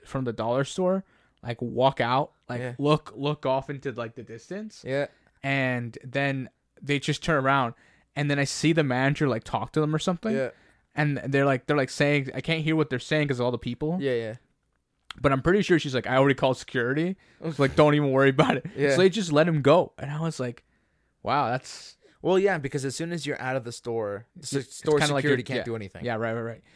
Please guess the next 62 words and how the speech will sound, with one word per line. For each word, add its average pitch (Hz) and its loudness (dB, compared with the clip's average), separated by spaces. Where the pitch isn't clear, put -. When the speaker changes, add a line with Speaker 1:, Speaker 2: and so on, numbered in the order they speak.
Speaker 1:
But 139 2
I, 147 0
I 147 0
found 175 4
that 143 0
funny 135 -2
that 147 -2
the, 135 -6
the 143 -2
kid 170 2
was, 165 2
like, - -4
scrambling 147 0
to 151 -4
get 127 0
up 131 -2
this 127 -6
escalator. 160 -2
Speaker 2:
Yeah. 185 -4
Speaker 1:
And 160 -2
this 151 0
guy, 165 6
<laughs> - 0
like, 277 4
no 226 2
joke, 196 0
this 170 -6
guy, 180 4
like, 196 4
just, 185 -8
like, 170 -6
peered 147 -2
out. 151 0
I - 0
was 156 -4
like, 147 -8
"Ah, 220 2
I'm 202 2
gonna 175 0
let 151 2
him 147 -4
go." 285 4
<laughs> - -
Like, 175 -2
I'm 196 2
not 208 2
gonna 180 4
chase. 156 -2
Speaker 2:
Yeah. 151 2
Speaker 1:
I 151 2
just, - -4
I 143 2
found 202 2
that 208 -2
so 143 -2
funny 131 -6
for 147 -6
some, 170 -6
I 120 -6
don't 170 0
know 185 0
why. 113 -4